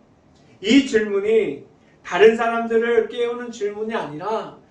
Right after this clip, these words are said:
나의 자신을 깨울 수 있는 질문이 되어 있습니까? 다른 사람들이 듣고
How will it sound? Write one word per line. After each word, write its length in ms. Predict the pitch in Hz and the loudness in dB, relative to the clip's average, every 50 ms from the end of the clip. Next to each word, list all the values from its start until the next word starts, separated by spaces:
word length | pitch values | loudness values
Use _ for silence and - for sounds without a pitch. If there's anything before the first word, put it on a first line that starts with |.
| _ _ - - - | _ _ -20 -16 -10
나의 640 | 165 170 190 208 214 220 233 254 254 254 226 - - | -8 -2 0 4 4 4 4 4 4 2 2 0 0
자신을 880 | - - 175 185 185 - 226 226 240 277 262 226 - - - - - - | -4 -8 -8 -8 -8 -8 -6 -2 0 2 4 4 2 0 -4 -12 -16 -12
깨울 320 | - 269 269 277 294 302 285 | -8 -4 -2 0 2 2 0
수 140 | - 294 | 0 -2
있는 640 | 254 240 226 208 220 226 233 233 226 175 - - - - | -6 -8 -8 -2 0 2 4 4 4 2 0 -4 -12 -18
질문이 920 | - - 214 208 202 202 196 190 196 202 208 220 214 202 - - - - - | -10 -6 -4 -2 -2 -2 -2 0 2 4 4 6 4 4 2 -2 -8 -14 -12
되어 640 | - 185 180 180 170 180 185 190 190 - - - - - | -8 -6 -4 -2 0 0 2 2 0 0 -4 -8 -12 -16
있습니까? 600 | 180 165 - - 202 196 190 170 - - 165 160 - _ _ _ _ _ _ _ _ _ _ _ _ _ _ _ _ _ _ _ _ _ | -16 -16 -16 -16 -16 -18 -18 -20 -20 -20 -20 -20 -20 _ _ _ _ _ _ _ _ _ _ _ _ _ _ _ _ _ _ _ _ _
다른 300 | - 175 175 202 208 202 | -2 2 4 6 6 6
사람들이 520 | 208 214 208 214 214 208 208 202 220 220 214 | 4 4 4 2 2 2 4 4 6 4 4
듣고 760 | 208 202 202 - 220 220 220 220 220 220 214 214 214 - - | 2 -2 2 6 8 10 10 10 8 6 2 -2 -8 -14 -20